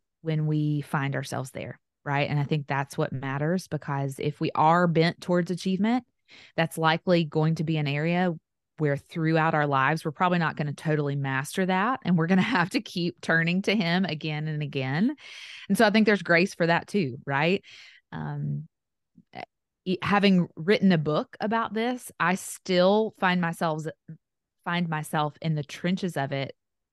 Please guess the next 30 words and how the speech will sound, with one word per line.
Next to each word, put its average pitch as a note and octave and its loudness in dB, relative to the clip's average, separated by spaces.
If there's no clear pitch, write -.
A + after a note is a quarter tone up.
honestly, E3+ 0
daily D3 -4
right D3+ -4
now D3+ -2
as C#3 -6
I D3+ -4
launch C#3+ -6
this - -10
book D3+ -6
because C#3 -4
of D3+ -6
what's - -6
required D3 -4
to - -6
launch D3 -2
a D#3 -2
book, E3+ -2
right? D3+ -2
And D#3 -2
you D#3+ 0
and E3 -2
I D#3+ -2
have E3+ -6
conversations E3+ -8
about D3+ -12
that D#3 -8
all D3 -6
the D3+ -10
time. D3 -10
So, C#3 -10